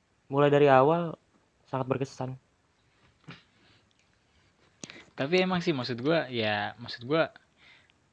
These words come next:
Speaker 2: ke depan juga nggak tahu gitu loh. Gua juga masih kuliah kan, dan ke depan tuh gua mau, mau magang dan nggak tahu kesibukannya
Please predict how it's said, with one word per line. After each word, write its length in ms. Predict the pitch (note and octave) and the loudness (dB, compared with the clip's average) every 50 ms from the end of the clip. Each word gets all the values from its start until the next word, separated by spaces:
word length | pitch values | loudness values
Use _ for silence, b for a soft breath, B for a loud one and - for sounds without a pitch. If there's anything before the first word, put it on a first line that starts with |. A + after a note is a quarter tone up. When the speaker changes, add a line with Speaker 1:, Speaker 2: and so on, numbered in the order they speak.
| _ _ _ _ _ _ _ _ _ _ _ _ | _ _ _ _ _ _ _ _ _ _ _ _
Speaker 2:
ke 120 | _ - B2 | _ -8 -8
depan 260 | A#2 - D3 D#3+ E3 | -4 -4 -4 -2 -2
juga 560 | D#3 C3+ B2 A#2+ A#2 A2+ A2+ A2 A2 A2 - _ _ _ _ _ _ _ _ _ _ _ _ _ _ _ _ _ _ _ _ _ _ | -4 -4 -4 -2 -2 0 0 0 -2 -4 -8 _ _ _ _ _ _ _ _ _ _ _ _ _ _ _ _ _ _ _ _ _ _
nggak 180 | C#3+ C3 B2+ B2+ | -8 -6 -4 -2
tahu 220 | - C#3+ C3 B2 | 0 0 0 0
gitu 160 | C3+ C#3+ D#3 C#3 | 0 -2 -2 -2
loh. 240 | B2 A#2+ A#2+ A#2+ | -2 -2 -2 -4
Gua 160 | A2+ A2+ C3 C#3 | -6 -6 -4 -4
juga 240 | C#3+ C3+ B2 A#2+ | -4 -4 -4 -4
masih 180 | A#2 A2+ A2 - | -6 -6 -8 -12
kuliah 300 | - - A2+ A#2+ B2 A#2+ | -12 -8 -6 -4 -4 -4
kan, 240 | - A2+ A2 A2 A2+ | -2 -4 -4 -4 -6
dan 100 | A2 G#2+ | -8 -10
ke 120 | A2 A2+ | -10 -14
depan 200 | G2+ - A#2+ A#2 | -12 -10 -10 -8
tuh 120 | A#2 C3+ B2 | -8 -6 -6
gua 100 | C3+ C#3 | -4 -4
mau, 180 | C3+ B2+ A#2+ A#2 A2+ A2+ | -4 -4 -6 -6 -8 -10
mau 460 | - B2 A#2 A2+ A2+ A2 A2 A2 A2 A2 | -10 -8 -6 -6 -6 -6 -6 -8 -10 -8
magang 640 | A#2 A2 G#2+ G#2+ A2+ A#2+ A#2+ A#2+ A#2+ A#2+ A#2+ A#2+ | -8 -6 -6 -6 -6 -4 -4 -4 -6 -8 -8 -8
dan 240 | A#2 A2+ A2 A2 A2+ | -8 -8 -8 -8 -8
nggak 180 | A2+ A2+ A2+ - | -10 -10 -6 -4
tahu 300 | A#2 B2 C3+ C3 C3 B2+ | -2 -2 0 -2 -2 -4
kesibukannya 580 | - - A#2+ A#2 A2+ A#2 A#2+ B2+ C3 C3+ B2+ | -8 -8 -8 -8 -8 -6 -6 -6 -6 -8 -10